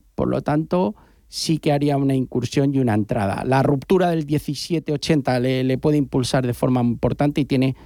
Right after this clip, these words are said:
yo creo que tiene más upside que, que posibilidades de, de, de tener una bajada importante.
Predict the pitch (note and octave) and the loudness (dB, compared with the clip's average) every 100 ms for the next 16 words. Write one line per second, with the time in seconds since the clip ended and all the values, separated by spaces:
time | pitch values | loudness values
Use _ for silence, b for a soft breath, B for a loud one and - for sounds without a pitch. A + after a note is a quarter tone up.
0 | B E3 F3+ F#3 E3+ D#3+ D3 - D#3+ - | B 2 2 2 0 0 0 0 -2 -2
1 | E3+ E3 - - C#3 B2 A2+ A2+ G#2+ - | 0 0 -4 -4 0 2 2 0 -2 -4
2 | C#3 - B2 A#2 A#2+ C3+ C#3 C3 A#2 A2 | -2 -2 0 2 2 2 0 0 0 0
3 | - b b b - A2+ B2 A#2+ A#2+ A#2 | -4 b b b -2 2 4 4 0 0
4 | B2 A#2+ B2+ C3 C3 B2 A2+ G#2 - A#2+ | -2 0 0 2 2 2 2 0 0 2
5 | A#2 G#2 - A2+ - B2+ B2 E3 | 2 0 0 -2 0 0 0 -4